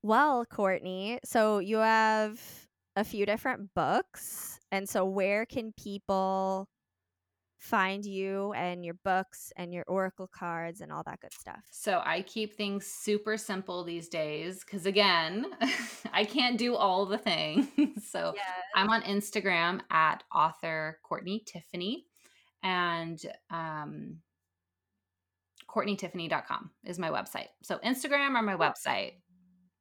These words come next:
Speaker 1: And that's Courtney with a C.
Speaker 2: Yes.
Speaker 1: All right. Awesome. Well, thank you so much, Courtney,
Speaker 2: Thank you for
Speaker 1: for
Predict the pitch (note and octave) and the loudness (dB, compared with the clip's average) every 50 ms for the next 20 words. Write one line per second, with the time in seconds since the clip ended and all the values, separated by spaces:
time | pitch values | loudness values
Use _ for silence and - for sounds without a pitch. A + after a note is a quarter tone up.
0 | _ _ _ _ _ _ _ _ _ - G3 F#3 F3 F#3+ - - - - A#3+ G#3+ | _ _ _ _ _ _ _ _ _ -12 -6 -4 -4 -4 -4 -6 -2 0 0 0
1 | G#3 A3+ A3 G#3+ G3+ G#3 G3+ - - F#3 - F3 A3+ - _ _ _ _ _ _ | 0 -2 -2 -2 -2 -2 -4 -2 2 2 2 2 0 -6 _ _ _ _ _ _
2 | _ _ F3 E3 D#3 - E3+ - - - - - - - - - - - - - | _ _ -6 -4 -4 -4 -4 -6 -10 -12 -12 -14 -14 -14 -16 -16 -18 -20 -20 -20
3 | - - - _ _ - F#3 F#3 F#3 F3 E3+ F3+ F3+ E3+ - - _ _ _ _ | -20 -20 -20 _ _ -12 -8 -8 -6 -4 -4 -4 -4 -6 -8 -10 _ _ _ _
4 | _ _ - F#3+ F#3+ F#3+ G3+ - - G3 F3 D#3 D#3 F3+ G3+ _ _ _ - - | _ _ -8 -4 -4 -4 -4 -4 -6 -8 -8 -8 -8 -12 -16 _ _ _ -20 -20
5 | - _ _ _ - - A3 G#3+ - - G#3 G3 G3+ G#3+ - B3+ C4 D4 E4+ - | -20 _ _ _ -4 -2 -2 -2 -2 -4 -8 -6 -6 -8 -10 -8 -6 -6 -6 -6
6 | - - G3+ F#3+ G3 G#3 G#3+ G#3 F#3+ G#3+ - - - - - - - - C3+ C#3 | -6 -2 -2 0 0 -2 -2 -4 -8 -8 -8 -12 -16 -10 -8 -8 -8 -8 -10 -10
7 | C3+ C#3+ F#3+ A#3+ A#3+ G3+ A3+ A#3 A#3 - B3+ A#3+ A#3 - E3+ | -10 -8 -8 -6 -4 -2 -2 -2 -2 -4 -4 -4 -4 -4 -4